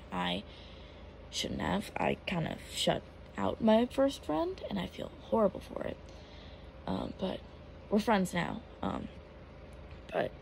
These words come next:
my personality slowly changed as I was made fun of, I guess, for it. I was loud and, like, repetitive, so it was a bit annoying.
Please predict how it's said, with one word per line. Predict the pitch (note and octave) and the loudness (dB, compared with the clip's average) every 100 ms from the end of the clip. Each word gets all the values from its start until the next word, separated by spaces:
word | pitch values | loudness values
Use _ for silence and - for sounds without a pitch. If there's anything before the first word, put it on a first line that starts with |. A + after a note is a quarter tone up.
| - - - - - - | -14 -14 -14 -14 -14 2
my | G#3+ | 4
personality | G3+ C4+ C4+ A#3+ A3+ G#3 | 8 8 8 8 10 8
slowly | G3+ - A3+ G#3 G#3+ G#3 G3+ F#3+ | 6 0 6 10 12 12 10 8
changed | - - G#3 F3+ F3 F3+ - - | 4 2 4 6 4 4 -2 0
as | F#3 F3+ - - | 2 2 0 -4
I | - - | -2 0
was | - - - - | 2 0 -2 -4
made | G2 F#2+ | 0 0
fun | - - - - - | -2 -2 -2 -4 -2
of, | - - - - - - - | -2 -2 -10 -14 -14 -14 -2
I | B3+ | 2
guess, | B3 C#4+ C#4+ - - | 4 4 2 -2 0
for | D4+ D#4+ | 4 6
it. | E4 - - - - - - - - - - - | 4 0 -12 -14 -14 -14 -14 -14 -14 -14 -14 6
I | B3+ | 10
was | C4+ C#4 C4 - - - - - - - - - - | 12 10 6 -2 -12 -14 -14 -16 -16 -16 -14 -14 8
loud | G#3+ G3+ G3 G#3 A3 | 10 12 12 10 8
and, | - F#3 | 4 4
like, | F3+ | 4
repetitive, | F#3 - F#3 F#3 G3+ - | 2 4 6 8 6 4
so | G3+ | 2
it | |
was | G#3 | 2
a | |
bit | C#4 C#4+ | 2 6
annoying. | A#3 G3 E3+ - | 8 6 4 -2